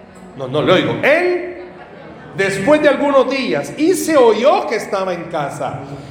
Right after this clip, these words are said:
E inmediatamente se juntaron, no le oigo, se juntaron,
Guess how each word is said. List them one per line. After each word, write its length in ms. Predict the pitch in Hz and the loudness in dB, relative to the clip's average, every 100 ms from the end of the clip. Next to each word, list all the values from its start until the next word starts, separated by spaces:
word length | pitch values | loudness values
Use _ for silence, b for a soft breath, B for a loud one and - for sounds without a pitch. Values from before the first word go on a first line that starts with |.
| 147 | 2
E 140 | 170 | 4
inmediatamente 1000 | 180 180 175 196 254 262 254 277 - 247 | 4 2 2 2 2 2 2 0 0 0
se 180 | 247 233 | 0 0
juntaron, 920 | 214 202 220 254 269 285 294 311 - - - - - - - - - - - - - - - - | -2 0 2 4 4 2 -2 -6 -10 -14 -20 -20 -20 -20 -20 -20 -20 -20 -20 -20 -20 -20 -10 0
no 80 | 151 | 2
le 80 | |
oigo, 200 | 180 180 - - - | 4 2 -2 -6 -4
se 200 | 202 180 | 0 2
juntaron, 640 | 180 175 254 330 349 349 | 0 2 4 4 2 0